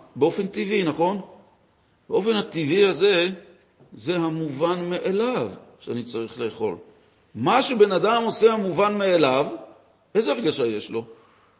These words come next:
כלום. וכשאני הולך לישון בלילה, אני עולה למה לישון,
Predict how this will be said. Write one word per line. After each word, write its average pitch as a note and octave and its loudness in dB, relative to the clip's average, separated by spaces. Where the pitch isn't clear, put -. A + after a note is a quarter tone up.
כלום. G4+ -2
וכשאני D#3+ 6
הולך A3 8
לישון G3 -4
בלילה, E3+ -2
אני F#3 2
עולה G3+ 8
למה D#3+ 2
לישון, D3+ 0